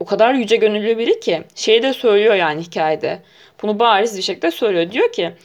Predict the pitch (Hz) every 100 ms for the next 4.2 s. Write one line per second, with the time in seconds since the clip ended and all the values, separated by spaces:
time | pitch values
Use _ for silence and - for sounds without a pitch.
0 | - - _ _ - 175 226 254 - 277
1 | 285 320 339 466 220 220 269 220 - 254
2 | 240 208 - 208 214 214 156 - 139 127
3 | - - _ 175 165 175 440 - 185 208
4 | 214